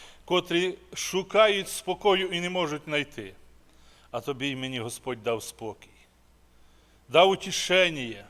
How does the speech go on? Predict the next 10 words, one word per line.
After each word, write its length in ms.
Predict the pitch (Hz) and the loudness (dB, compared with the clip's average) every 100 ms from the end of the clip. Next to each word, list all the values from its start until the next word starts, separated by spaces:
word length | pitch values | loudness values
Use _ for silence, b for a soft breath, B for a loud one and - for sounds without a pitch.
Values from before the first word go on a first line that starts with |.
| _ - | _ -20
Духа 460 | 113 127 220 - 156 | -12 -8 -6 -4 -4
Святого, 680 | - 123 123 139 113 107 - b b | -4 -6 -4 -4 -4 -8 -14 b b
котрий 340 | - 139 131 135 | -4 -2 -4 -4
провадить 680 | 123 131 131 131 120 - B B - | -4 0 4 4 2 -14 B B -8
і 80 | 131 | -8
утішає 600 | 131 135 - 143 131 127 | -6 -6 0 4 4 2
по 160 | 139 | -4
цьому 300 | - 139 123 | -6 -8 -8
земному 520 | 104 127 127 127 120 | -8 -10 -8 -8 -8
путі. 440 | 117 120 - 113 | -12 -18 -18 -20